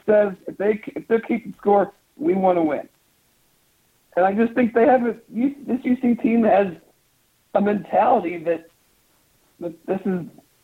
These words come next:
this is not a big deal, and, you know, we're gonna, we'll show everybody again, like we did last year, that,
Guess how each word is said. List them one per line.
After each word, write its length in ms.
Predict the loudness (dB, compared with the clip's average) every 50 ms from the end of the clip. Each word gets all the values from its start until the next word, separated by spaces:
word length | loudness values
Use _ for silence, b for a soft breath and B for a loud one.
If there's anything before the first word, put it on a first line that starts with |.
| _ _ _ -20 _ _ _ _ _ _ _ _ _ _ _ _ _
this 140 | _ -2 0
is 100 | 2 4
not 240 | 4 4 4 4 4
a 40 | 2
big 240 | 2 0 0 0 0
deal, 440 | 0 2 2 4 4 2 0 -2 -8 -8
and, 420 | -8 -8 -6 -8 -8 -10 -12 -12 -16 _ _ _ _ _ _ _ _ _ _ _ _ _
you 100 | _ -6
know, 220 | -4 -4 -4 -4 -6
we're 200 | -6 -4 -2 0
gonna, 320 | 0 0 0 0 -2 -2 -6 -12 -20 _
we'll 220 | 0 0 0 0 0 -10 -4
show 220 | 0 0 2 2
everybody 380 | 2 0 0 0 0 2 2 0
again, 500 | 2 2 4 4 4 2 0 -4 -8 -14 _ _ _ _ _ _ _
like 180 | -6 -6 -4
we 80 | -4 -2
did 160 | -2 0 2
last 340 | 2 4 4 4 2 0 -4
year, 220 | -6 -4 -2 -2
that, 160 | -2 -4 -6